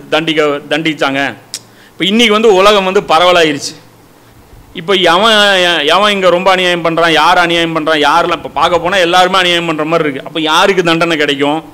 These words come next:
அப்படின்னு பார்த்தோம்னா அதுக்கு ஒரு criteria அல்லாஹ் வச்சிருக்கான். அதுவும் பனி இஸ்ராயல்லே அல்லாஹ் சொல்றான். பதினேழாவது அத்தியாயத்திலே அல்லாஹ் சொல்றான், "நாம் ஒரு ஊலை, ஊரை அழித்திட நாடினால்," ஒரு ஊரை நான் demolish பண்ணணும் அல்லது காலி பண்ணணும்னு நான் விரும்பினா,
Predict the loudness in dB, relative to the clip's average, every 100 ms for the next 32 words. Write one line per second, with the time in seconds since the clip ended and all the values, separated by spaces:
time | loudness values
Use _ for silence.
0 | -20 -20 -18 -10 -4 -2 -2 0 0 0
1 | 0 2 2 0 0 2 0 0 0 2
2 | 2 2 2 2 0 -2 0 0 0 -2
3 | -2 0 2 2 2 0 0 -2 -6 -10
4 | -14 -20 -20 _ -20 -20 _ -6 -2 0
5 | 2 2 2 0 2 2 4 2 0 -2
6 | 0 0 0 0 0 2 2 2 2 4
7 | 4 2 -2 -4 0 0 0 -4 -14 -20
8 | -20 -6 -2 -2 -2 -2 0 2 2 0
9 | -2 -6 -10 -18 -20 -20 _ -10 -6 -2
10 | 0 2 0 0 0 0 0 0 -4 -4
11 | -2 -2 0 0 2 2 2 -2 -6 -12
12 | -10 -2 0 0 -2 -4 -2 -2 -2 -2
13 | -2 -2 -2